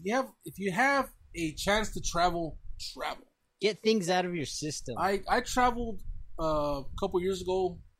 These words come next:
Speaker 1: and, and I think it was at the age of thirty. And, uh, I thought it was a little bit too late to travel. Well, it's never too late to travel, but I kept thinking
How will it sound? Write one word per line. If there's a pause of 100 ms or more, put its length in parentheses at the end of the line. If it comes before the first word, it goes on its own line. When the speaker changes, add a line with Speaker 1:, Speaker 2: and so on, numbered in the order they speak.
(120)
Speaker 1:
and,
and (280)
I
think
it
was
at
the
age
of
thirty. (1120)
And,
uh, (100)
I
thought
it
was
a
little
bit
too
late
to
travel.
Well,
it's
never
too
late
to
travel,
but (420)
I
kept
thinking